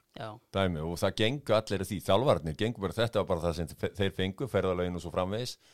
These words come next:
Speaker 2: ekkert, eh, undirbúningur, bara fór fram á túsatöflu og, og svo, og
Speaker 1: Já,
Speaker 2: þannig.
Speaker 1: og amen bara.
Speaker 2: Já,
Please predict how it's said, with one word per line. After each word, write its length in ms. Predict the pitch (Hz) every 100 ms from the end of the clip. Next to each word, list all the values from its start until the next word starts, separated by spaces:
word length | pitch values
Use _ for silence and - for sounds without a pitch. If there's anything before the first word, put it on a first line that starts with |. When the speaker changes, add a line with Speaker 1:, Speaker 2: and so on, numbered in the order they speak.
| _ -
Speaker 2:
ekkert, 460 | 90 - 87 - 78
eh, 220 | 73 76
undirbúningur, 520 | 92 95 95 101 90 87
bara 200 | - 82
fór 160 | 95 85
fram 180 | 90 82
á 20 |
túsatöflu 640 | 101 104 92 95 101 101
og, 260 | 92 82 _ _ _ 92
og 120 | 85
svo, 140 | 95 87
og 280 | - 78
Speaker 1:
Já, 80 | -
Speaker 2:
þannig. 160 | 95 -
Speaker 1:
og 80 | 127
amen 240 | 135 110
bara. 200 | 107 104
Speaker 2:
Já, 220 | 110 101